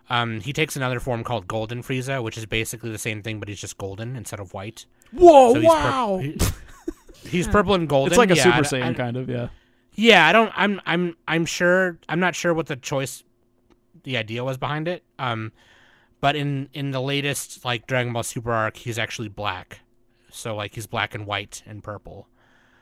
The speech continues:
Speaker 1: Um,
Speaker 2: I could dress up as Frieza. I'm short enough.
Speaker 1: But, like, he's, it's like, uh, which is weird because, like, it's not like all of him is black. Like, his, his chest and shoulders are white with the purple splotches still.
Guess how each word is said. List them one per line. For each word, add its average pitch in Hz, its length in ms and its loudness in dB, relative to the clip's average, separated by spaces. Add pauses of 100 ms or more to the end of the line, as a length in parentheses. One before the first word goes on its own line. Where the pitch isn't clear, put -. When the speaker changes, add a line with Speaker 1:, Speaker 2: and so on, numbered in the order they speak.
(200)
Speaker 1:
Um, 107 300 -2
Speaker 2:
I 156 60 -2
could 175 120 -2
dress 165 240 2
up 151 120 -2
as 131 100 -8
Frieza. 143 400 -4
I'm 123 120 -6
short 208 240 -8
enough. - 300 -8 (1040)
Speaker 1:
But, 208 100 4
like, 202 160 4
he's, 220 320 0
it's 185 220 -4
like, 214 180 2
uh, 208 180 -2
which 180 240 -2
is 185 120 0
weird 214 260 0
because, 170 280 -4
like, 135 300 -2 (1500)
it's 170 180 -2
not 170 180 2
like 160 200 0
all 113 200 -2
of 131 80 -8
him 156 120 -6
is 147 100 -8
black. 165 440 -6
Like, 131 180 -4
his, 131 400 -4
his 143 220 -4
chest - 420 -4
and 120 320 -4
shoulders 127 440 -6
are 113 120 -6
white 104 380 -8 (360)
with 131 100 -4
the 113 80 -8
purple 117 320 -2
splotches 107 500 -6
still. 131 380 -10